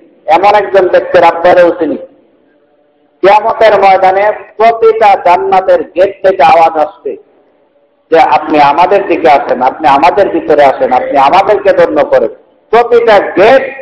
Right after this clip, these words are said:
আশা করতে থাকবে জান্নাতের, প্রতিটা জান্নাতি আফসোস করে রাখতে থাকবে, "আপনি আমাদের ভিতরে ঢুকেন, আমি তার আব্বার নামও জানি, আমি তার নামও জানি।" সাহাবায়ে কেরাম বলতেন, "উনি কে?" আল্লাহ রসুল বলতেন, "উনি আবু বকর।" কিয়ামতের ময়দানে জান্নাতের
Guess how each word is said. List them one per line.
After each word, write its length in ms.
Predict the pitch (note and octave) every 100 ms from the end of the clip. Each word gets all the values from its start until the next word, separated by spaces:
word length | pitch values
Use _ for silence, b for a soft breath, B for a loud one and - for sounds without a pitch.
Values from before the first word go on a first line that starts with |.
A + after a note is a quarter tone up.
| - -
আশা 320 | G3 - B3
করতে 280 | A3 - F#3
থাকবে 260 | F3 E3
জান্নাতের, 560 | D#3 E3 E3+ E3+ E3 D#3+ -
প্রতিটা 440 | G#3 A#3 A#3 A#3 A3+
জান্নাতি 640 | G#3+ G3+ G3+ F#3+ D#4 - _ _ -
আফসোস 360 | E3+ - - A#3
করে 320 | A#3+ A3 G3
রাখতে 300 | F#3 F3 F3
থাকবে, 300 | E3+ D#3 D#3+
"আপনি 260 | D3 D3+
আমাদের 420 | C#3 C#3+ F3 F#3 E3
ভিতরে 320 | D#3+ D#3+ D3
ঢুকেন, 360 | C#3+ - - - _ _
আমি 220 | - D#3 F#3
তার 180 | F3+
আব্বার 340 | E3 E3+ F3 E3
নামও 300 | E3 D#3+ E3
জানি, 280 | D#3+ D3+ C3 - _
আমি 200 | - D#3
তার 280 | D3+ D#3+ F3
নামও 240 | E3+ E3
জানি।" 220 | D#3 D3+ C#3+
সাহাবায়ে 420 | - D3+ E3 E3
কেরাম 280 | E3 D#3 D3
বলতেন, 420 | C#3+ C3+ D3 C#3+
"উনি 160 | D#3+
কে?" 400 | D#3+ D#3 C3+ - - -
আল্লাহ 260 | D3 C#3
রসুল 340 | C3 C3 - D#3+
বলতেন, 380 | D3+ C3 C#3 C3
"উনি 180 | C3
আবু 200 | B2 C3
বকর।" 360 | C#3+ D3 D3 F3 - - _ -
কিয়ামতের 440 | F#3 F#3 F#3 F3
ময়দানে 400 | D#3+ D#3 D3 D3
জান্নাতের 680 | B2+ D3+ D3+ F#3 F3+ F3